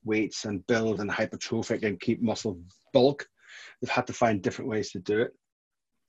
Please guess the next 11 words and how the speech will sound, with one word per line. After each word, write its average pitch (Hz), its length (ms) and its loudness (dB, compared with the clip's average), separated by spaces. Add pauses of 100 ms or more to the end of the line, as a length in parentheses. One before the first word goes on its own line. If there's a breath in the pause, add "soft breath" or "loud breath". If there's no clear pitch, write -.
(440 loud breath)
But - 120 -4
predominantly, 123 720 6
more 113 340 6
people 123 320 2
are 101 60 0
switching 104 420 -4
on 98 200 -2
to 98 140 -4
actually 101 300 -4
their 98 200 -2
health 107 500 -2